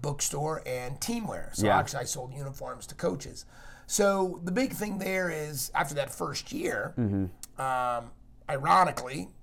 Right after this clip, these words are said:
Speaker 1: weird as life has always got its curveballs, um, it ended up that Champion decided that they were gonna make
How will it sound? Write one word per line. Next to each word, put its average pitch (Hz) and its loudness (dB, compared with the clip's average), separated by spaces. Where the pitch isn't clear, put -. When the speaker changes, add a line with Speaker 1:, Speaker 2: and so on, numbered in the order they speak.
Speaker 1:
weird 123 -8
as 120 -8
life 123 -4
has 131 -12
always 123 -4
got 123 -2
its 123 -8
curveballs, 127 -4
um, 131 0
it 143 0
ended 151 2
up 143 0
that 131 -4
Champion 196 -2
decided 135 -2
that 135 -10
they 151 -2
were 151 0
gonna 139 -6
make 131 -6